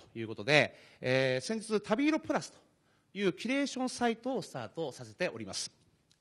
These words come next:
えー、現在の月間の読者数、えー、二百万人を、えー、来年の九月の末までにですね、えー、三倍の六百万人まで増やしていこうと、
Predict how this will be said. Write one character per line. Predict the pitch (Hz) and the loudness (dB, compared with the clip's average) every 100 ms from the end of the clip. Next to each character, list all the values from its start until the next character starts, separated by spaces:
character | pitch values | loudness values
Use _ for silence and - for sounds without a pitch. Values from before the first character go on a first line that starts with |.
| _ _ _ _ _ - _ _ | _ _ _ _ _ -20 _ _
え | 156 151 | 0 6
ー、 | |
現 | 185 202 | 6 10
在 | 180 | 10
の | 151 135 | 8 4
月 | 160 165 | 2 4
間 | 175 | 2
の | 185 | 2
読 | 147 - | -2 -2
者 | 156 | -4
数、 | - 110 90 _ _ - | -4 -12 -14 _ _ -14
え | 107 | -8
ー、 | |
二 | 131 | -4
百 | 180 185 | -4 -2
万 | 190 185 165 | 2 2 2
人 | 143 135 | 0 0
を、 | 190 165 - - - - - | 4 4 2 -10 -20 -16 -8
え | 123 | -4
ー、 | |
来 | 147 247 | 0 0
年 | 277 | 0
の | 240 | -6
九 | - 294 | -8 -6
月 | 339 - | -6 -6
の | 113 - _ 127 | -10 -12 _ -10
末 | 160 233 | -10 -6
ま | 262 | -6
で | 165 | -6
に | |
で | 92 | -8
す | - | -8
ね、 | 107 87 _ _ _ - | -8 -8 _ _ _ -10
え | 117 | -8
ー、 | |
三 | - 190 240 240 226 | -2 0 0 -2 -2
倍 | 226 214 | -2 -2
の | 233 190 - | -4 -6 -6
六 | 120 143 - | -2 -2 0
百 | 214 202 | -2 2
万 | 208 214 | 4 4
人 | 156 | 4
ま | 170 | 4
で | 214 | 2
増 | 139 | 2
や | 151 | 0
し | |
て | 131 | -2
い | |
こ | 107 | -6
う | |
と、 | 95 | -10